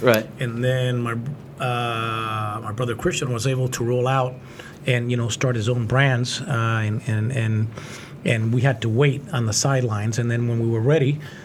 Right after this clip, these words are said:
Speaker 2: uh, basically we, we, uh, we launched Aladino, Rancho Luna, and Tarascan, which are three lines, which are basically, you know, same old blends that we had in, in, in our Camacho, Camacho days.
Speaker 1: So, um, okay, so now my next question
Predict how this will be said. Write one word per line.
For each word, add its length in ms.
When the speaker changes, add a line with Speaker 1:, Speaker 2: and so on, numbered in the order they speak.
Speaker 2:
uh, 260
basically 420
we, 280
we, 400
uh, 280
we 200
launched 380
Aladino, 680
Rancho 300
Luna, 160
and 100
Tarascan, 460
which 160
are 80
three 180
lines, 380
which 180
are 60
basically, 540
you 240
know, 180
same 320
old 180
blends 360
that 100
we 120
had 260
in, 160
in, 160
in 140
our 100
Camacho, 460
Camacho 400
days. 320
Speaker 1:
So, 400
um, 460
okay, 220
so 280
now 540
my 240
next 180
question 580